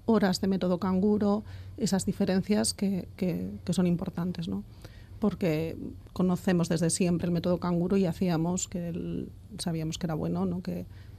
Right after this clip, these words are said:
que una mamá de un bebé prematuro cogiera a su hijo, pues intentábamos una, dos horas a la mañana, a la tarde, etcétera.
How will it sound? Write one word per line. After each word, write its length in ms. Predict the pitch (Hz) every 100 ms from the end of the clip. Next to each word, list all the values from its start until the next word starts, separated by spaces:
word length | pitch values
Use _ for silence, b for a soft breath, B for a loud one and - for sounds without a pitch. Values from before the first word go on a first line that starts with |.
| -
que 160 | 208 160
una 220 | 160 156
mamá 240 | 151 156
de 40 | 156
un 60 |
bebé 180 | 151 156
prematuro 520 | - 165 156 165 156
cogiera 400 | 170 - 175 151
a 60 | 160
su 180 | - 156
hijo, 380 | 160 180 170 165
pues 140 | -
intentábamos 560 | 175 175 165 165 160 -
una, 280 | 185 185 170
dos 220 | 170 175
horas 220 | 170 175
a 60 | 160
la 360 | 165 165 160
mañana, 540 | 160 185 190 190 190 175
a 20 |
la 140 | 165
tarde, 460 | 185 190 185 190 185
etcétera. 420 | - 170 170